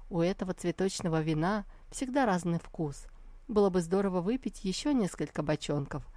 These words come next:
Братец Юнсин, сможешь ли ты когда-нибудь веселиться без меня? Вы двое здесь,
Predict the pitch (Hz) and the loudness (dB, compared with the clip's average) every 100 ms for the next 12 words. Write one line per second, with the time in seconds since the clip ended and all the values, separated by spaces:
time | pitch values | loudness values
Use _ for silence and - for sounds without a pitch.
0 | - 220 226 254 - 233 233 233 233 - | -8 0 0 0 -4 -6 -2 0 -2 -2
1 | 170 143 - - - - 294 294 220 185 | -2 -2 -8 -18 -16 -2 4 6 4 0
2 | 175 156 208 196 160 147 185 226 190 160 | -2 -2 -2 0 -2 2 2 2 0 -4
3 | - - - 226 208 175 165 - 170 165 | -8 -16 -4 -2 0 -2 -4 -4 -4 -4
4 | 156 165 185 165 131 - - - - - | -2 0 2 0 -2 -8 -18 -18 -20 -20
5 | - - - - - - 170 190 160 220 | -20 -20 -20 -20 -20 -8 4 4 4 2
6 | 277 185 - 165 139 - | 4 2 2 0 0 -4